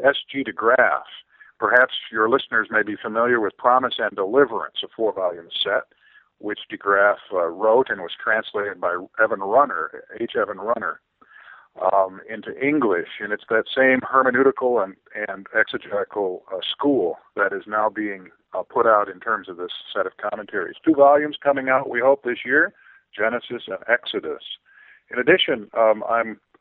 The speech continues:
uh, supervising a number of translation projects with Kuyper College and Acton Institute. One is Common Grace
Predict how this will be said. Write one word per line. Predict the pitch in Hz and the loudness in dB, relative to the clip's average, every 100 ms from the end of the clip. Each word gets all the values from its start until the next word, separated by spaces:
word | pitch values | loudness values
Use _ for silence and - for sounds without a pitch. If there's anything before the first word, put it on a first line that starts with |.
| _ - - _ | _ -20 -20 _
uh, | - - | -4 -2
supervising | - 156 131 117 117 117 131 | 2 2 4 6 4 2 -4
a | 110 | -2
number | - 135 | 0 0
of | 101 | 0
translation | 117 107 - 90 87 107 | 2 0 2 0 0 -6
projects | 90 113 110 104 - - - | 0 4 4 4 -4 -6 -8
with | 98 123 127 - - | -2 4 4 2 0
Kuyper | 127 127 110 | 2 2 0
College | - 123 135 165 170 - _ - | 0 4 4 2 -2 -14 _ -8
and | 107 110 104 101 | -4 -2 -2 -2
Acton | 98 107 - 104 | 2 2 0 -10
Institute. | 120 - 110 85 76 _ - | -8 -8 -10 -8 -12 _ -6
One | 113 | -4
is | 104 - | -4 -2
Common | 127 120 110 92 | 2 2 0 -4
Grace | 104 113 175 | 2 4 4